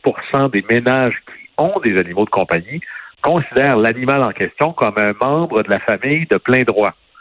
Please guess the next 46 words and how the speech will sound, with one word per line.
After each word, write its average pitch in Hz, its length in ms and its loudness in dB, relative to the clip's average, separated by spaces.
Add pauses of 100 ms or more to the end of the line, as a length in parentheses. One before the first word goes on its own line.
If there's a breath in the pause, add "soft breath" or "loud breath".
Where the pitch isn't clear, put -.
(220 loud breath)
Alors, 104 320 0 (140)
quand 208 160 2 (100)
c'est 143 160 0
important 135 500 0
pour 104 220 -6
des 127 160 2 (140)
millions 156 420 2
d'Américains, 107 640 0 (720 loud breath)
si - 140 -12
t'es 123 80 2
pas 151 140 0
complètement 135 500 0
suicidaire 123 480 -2
en 107 80 0
politique, 98 420 -4 (100)
c'est 143 60 2
important 160 320 -2
pour 147 160 -2
toi 139 160 0
aussi. 110 300 -6 (600 loud breath)
Alors, 98 220 2
il 104 80 0
y - 20 4
avait 135 320 2
ces 113 120 0
deux 123 180 2
chiens-là, 113 600 0
et 156 120 0
déjà, 156 320 2
le, 123 120 2
les - 340 -10 (140)
chiens 131 200 2
faisaient 95 200 0
l'objet 95 320 0
de 104 80 0
reportages, 104 880 -2
d'articles. - 680 -4 (260 loud breath)
Il - 40 2
y - 20 2
a 101 60 2
trois 175 320 2
livres. 151 280 2 (440 loud breath)
Ça 123 80 -2
fait 143 120 0
même 156 140 0
pas 170 140 0